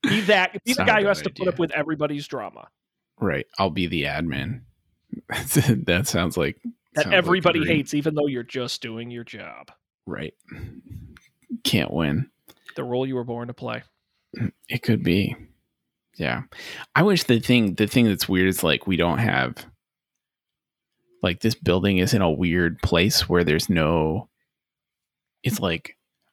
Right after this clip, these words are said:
Speaker 2: we're not, it's not like there's a park across the road, across a big road, but technically, like,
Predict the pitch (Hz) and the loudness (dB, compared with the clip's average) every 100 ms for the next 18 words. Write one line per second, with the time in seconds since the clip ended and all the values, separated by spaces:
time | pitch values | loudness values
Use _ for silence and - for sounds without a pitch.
0 | _ - - _ _ _ _ - 127 143 | _ -18 -18 _ _ _ _ 0 4 4
1 | 165 - - 123 131 135 - 123 101 - | 4 0 -2 2 4 4 2 0 2 2
2 | 107 104 - 127 - - - - 98 82 | 2 2 2 2 -2 -4 -6 0 2 2
3 | - - 73 78 85 67 65 - 104 - | 0 -2 -4 0 2 0 -2 -6 -8 0
4 | 104 101 64 98 - 80 85 - 78 82 | 2 2 0 -2 0 0 0 -2 0 2
5 | 98 131 - - - - 101 - - - | 2 0 -4 -14 -20 -2 -2 -2 -2 0
6 | 113 123 - 85 67 64 - _ _ 87 | 0 -2 -2 0 0 -2 -6 _ _ -4
7 | 80 | -2